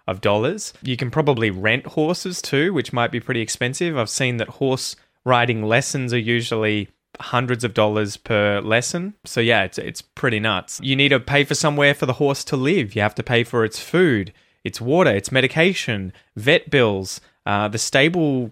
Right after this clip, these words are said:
p-, p-, person who has to take care of it, the groomer as well. Uh, you have to pay for the gear that you need to ride the horse, the saddle,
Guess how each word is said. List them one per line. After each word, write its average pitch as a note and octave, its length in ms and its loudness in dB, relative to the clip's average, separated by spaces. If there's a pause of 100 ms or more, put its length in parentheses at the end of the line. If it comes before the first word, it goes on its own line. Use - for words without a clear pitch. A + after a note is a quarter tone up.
p-, C3+ 100 -4
p-, A2 280 4
person A#2 420 2
who A2 80 -4
has B2 160 2
to - 60 -4
take C#3 220 -4
care E3+ 220 2
of D3+ 100 0
it, - 60 -2
the A#2 80 2
groomer B2 560 0 (320)
as A2+ 220 -2
well. B2 500 2
Uh, A2 280 2
you B2 100 2
have C3+ 100 0
to C#3+ 60 -4
pay D3+ 160 2
for C3+ 80 -6
the C#3 60 2
gear D#3+ 340 0
that A#2+ 120 -2
you A#2+ 100 -2
need A#2 120 2
to A2+ 80 2
ride C#3 300 2
the C3 100 0
horse, - 360 -6
the G2+ 80 -6
saddle, C#3 580 0